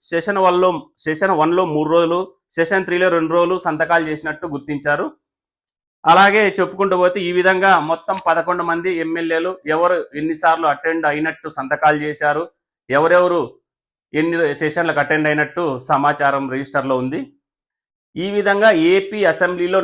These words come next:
నాలుగు సెషన్లు జరగగా కేవలం మూడు సెషన్లకు మాత్రమే వీళ్ళు అటెండ్ అయినట్టు,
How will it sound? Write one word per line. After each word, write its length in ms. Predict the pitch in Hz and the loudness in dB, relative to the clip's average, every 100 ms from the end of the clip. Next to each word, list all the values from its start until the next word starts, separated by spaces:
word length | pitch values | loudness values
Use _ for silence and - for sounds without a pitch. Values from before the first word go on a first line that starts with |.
| 135 | 4
నాలుగు 260 | 143 175 180 | 4 4 0
సెషన్లు 480 | - 151 175 175 170 | -2 -4 -2 -2 0
జరగగా 380 | 147 143 - 156 185 - | -2 -2 -2 -2 -2 -4
కేవలం 320 | 165 170 180 156 | 0 0 0 -2
మూడు 180 | 156 156 | -4 -4
సెషన్లకు 480 | 156 156 170 160 156 | -6 -4 -2 -2 -2
మాత్రమే 400 | 151 151 151 170 | -2 -2 -4 -6
వీళ్ళు 180 | 156 123 | -4 -4
అటెండ్ 260 | 123 156 160 127 | -4 -4 -6 -4
అయినట్టు, 460 | 151 175 170 - | -2 -4 -6 -4